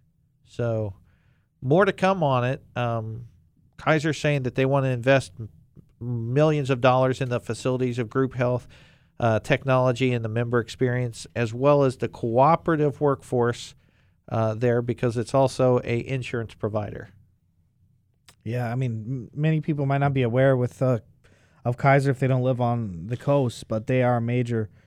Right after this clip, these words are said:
Speaker 2: major, um, players in the industry.
Speaker 1: Oh, totally. And, uh, Kaiser, you know, you might recognize the name from insurance, but they have a large, large, large, very, uh,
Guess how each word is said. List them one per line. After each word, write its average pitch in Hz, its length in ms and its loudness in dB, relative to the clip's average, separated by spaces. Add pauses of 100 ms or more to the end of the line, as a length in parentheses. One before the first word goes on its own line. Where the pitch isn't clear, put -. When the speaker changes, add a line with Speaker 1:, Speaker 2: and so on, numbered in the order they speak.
(480)
Speaker 2:
major, 120 520 0
um, 95 240 -4
players 113 520 -2
in 117 120 -4
the 113 140 -4
industry. 101 480 -6 (260)
Speaker 1:
Oh, 120 160 -2
totally. 127 520 4
And, 113 180 -4 (560)
uh, - 240 -2
Kaiser, 135 560 2 (300)
you 127 80 0
know, 120 140 4
you 123 160 -2
might 135 320 2 (200)
recognize 131 640 0
the 123 60 -8
name 127 320 -2
from 117 440 -2
insurance, 151 760 -4 (520)
but 156 120 4
they 156 180 4
have 143 260 2
a 120 160 4
large, 147 720 2
large, 135 480 2
large, 131 420 2
very, 123 460 0 (220)
uh, 104 280 -6